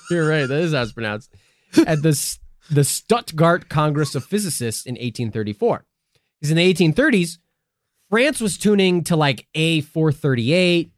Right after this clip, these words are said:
Speaker 2: Germany and Austria were, like, A four forty-four. Um, England was at, like, A four fifty. The shit was a fucking mess.
Speaker 1: Were all the other notes similarly tuned differently?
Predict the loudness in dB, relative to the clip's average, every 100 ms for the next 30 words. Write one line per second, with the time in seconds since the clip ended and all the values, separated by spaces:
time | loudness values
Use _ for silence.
0 | _ -4 0 2 2 2 0 -2 -2 -2
1 | -2 -2 -2 -4 -6 -6 -4 -4 -4 -6
2 | -6 _ -2 0 0 -2 -2 0 0 -2
3 | -6 _ _ _ _ _ -4 -2 -2 0
4 | 4 4 4 2 0 -4 -6 -8 -8 -8
5 | -6 -4 -4 -4 -2 -2 -2 -8 -6 -6
6 | -8 -16 -16 -10 -6 -6 -4 -4 -4 -6
7 | -6 -4 -2 -4 -6 -10 -14 -20 -2 0
8 | 2 2 2 2 4 4 4 0 -2 0
9 | 2 4 2 0 0 0 2 0 0